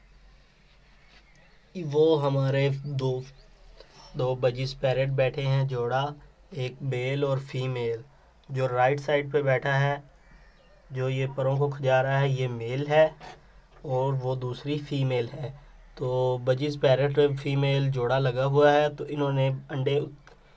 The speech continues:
उतारे हुए हैं। ये हमारे female बजीज parrot ने अंडे निकाले हुए हैं, तो एक बच्चा भी निकल आया है।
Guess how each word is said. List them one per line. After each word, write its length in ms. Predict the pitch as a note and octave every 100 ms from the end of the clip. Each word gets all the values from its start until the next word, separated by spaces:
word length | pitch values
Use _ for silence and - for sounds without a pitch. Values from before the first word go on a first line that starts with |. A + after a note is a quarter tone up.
| - -
उतारे 380 | C#3 C3+ B2+ C#3
हुए 220 | D3 D3
हैं। 440 | D3+ D#3 D3+ D3+
ये 140 | C#3 C#3
हमारे 320 | C3+ C3+ C3+
female 440 | - C#3 C#3+ C#3+
बजीज 380 | C#3 B2 C3+ C#3
parrot 280 | C3+ B2+ C3
ने 160 | C#3+ D3
अंडे 340 | D#3 C3 D3 D3+ - - -
निकाले 400 | C#3+ C3+ B2+ B2
हुए 280 | C#3 C#3+ D3
हैं, 180 | C#3+ D#3 D#3 - - - - -
तो 160 | C3
एक 340 | C3 D3 D3+ D3
बच्चा 280 | C3+ D3
भी 80 | D3
निकल 300 | C#3 C3+ C3
आया 220 | B2 B2 B2
है। 200 | A#2+